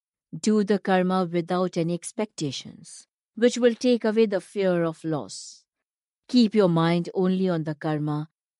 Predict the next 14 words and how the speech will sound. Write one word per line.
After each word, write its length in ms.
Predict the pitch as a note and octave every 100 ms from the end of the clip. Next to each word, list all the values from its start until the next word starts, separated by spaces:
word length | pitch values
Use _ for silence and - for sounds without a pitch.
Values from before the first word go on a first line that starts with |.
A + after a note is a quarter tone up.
| _
and 300 | F#3+ F#3+ F3
do 160 | - G#3
not 280 | G3+ G3+ G3+ -
think 320 | F3+ D#3+ D3 -
of 180 | E3+ -
the 140 | F3+
outcome. 640 | E3+ E3+ - G#2+ - - - _ _ _ _ -
Common 400 | F#3+ E3+ D#3+ D3
man 300 | C#3+ C#3+ C#3+
finds 400 | - C#3+ D3 -
pleasure 420 | D#3+ D3+ C#3+ D3+
in 160 | C#3+ C#3
the 160 | D3
outcome 560 | D3 E3+ - D3+ D3+